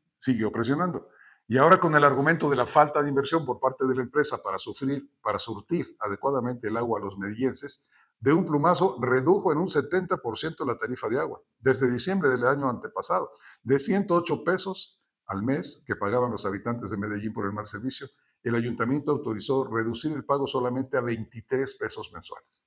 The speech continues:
Y háganle como quieran, porque no podrían cobrar más que esos veintitrés pesos cada mes,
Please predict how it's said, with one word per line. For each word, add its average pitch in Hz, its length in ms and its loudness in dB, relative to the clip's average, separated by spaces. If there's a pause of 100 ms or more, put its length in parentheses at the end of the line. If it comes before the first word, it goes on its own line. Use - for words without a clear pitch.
(160)
Y 107 120 -2
háganle 147 360 -2
como 151 260 -6
quieran, - 280 -10 (400)
porque 120 300 0
no 143 160 2
podrían 127 320 0
cobrar 127 340 -2
más 110 180 -4
que 120 120 -2
esos 120 180 -6
veintitrés 101 580 -8
pesos - 380 -10
cada 107 220 -2
mes, 147 320 -4